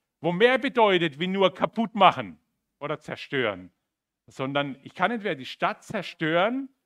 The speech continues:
oder umdrehen oder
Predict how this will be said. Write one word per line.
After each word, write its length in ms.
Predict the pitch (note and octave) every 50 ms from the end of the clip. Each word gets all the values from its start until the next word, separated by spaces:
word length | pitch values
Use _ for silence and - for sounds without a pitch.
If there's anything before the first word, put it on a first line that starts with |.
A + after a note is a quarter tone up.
| _ _ _ _ _ _ _ _ _
oder 680 | D#3+ E3 G3+ A3+ A#3 F#3+ F#3+ F3 F#3+ A3+ B3 A#3 - - _ _ _ _ _ _ _ _ _ _ _ _
umdrehen 800 | - G3+ G#3 A#3+ A#3 A#3+ A3 G#3 A3+ A#3 B3+ C4+ C4+ C#4+ D#4+ D#4 - _ _ _ _
oder 420 | - B2 A#2+ C3+ D#3+ E3+ - -